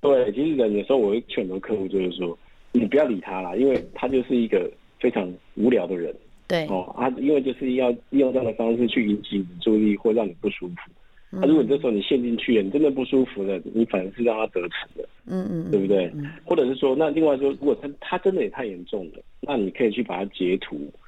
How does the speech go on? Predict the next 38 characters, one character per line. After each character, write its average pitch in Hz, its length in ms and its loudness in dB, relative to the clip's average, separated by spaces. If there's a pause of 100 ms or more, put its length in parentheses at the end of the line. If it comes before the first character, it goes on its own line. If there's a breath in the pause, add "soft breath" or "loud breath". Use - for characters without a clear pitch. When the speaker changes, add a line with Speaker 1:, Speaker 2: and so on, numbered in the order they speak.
(380 soft breath)
Speaker 1:
哦， 82 180 -6 (220)
然 104 100 0
后 120 100 2
你 110 60 0
就 110 120 0
是 120 140 0
可 120 80 2
以 104 40 4
回 98 180 0
报 107 140 0
那 107 140 -2
个 98 60 -2
网 92 140 0
络 110 120 4
的 98 100 0
平 92 300 -4
台， - 240 -8 (640 loud breath)
哦， 87 100 -18
那 127 140 4
网 104 100 2
络 127 80 2
可 110 140 -4
能 90 120 -4
就 110 200 0
会 110 100 0
让 110 140 0
他 104 100 0
停 90 240 -8
权， 90 160 -10
然 95 100 -2
后 113 60 2
没 98 140 2
办 104 100 2
法 87 60 -4
继 - 80 -14
续 95 180 0
使 - 260 -16
用。 82 280 -4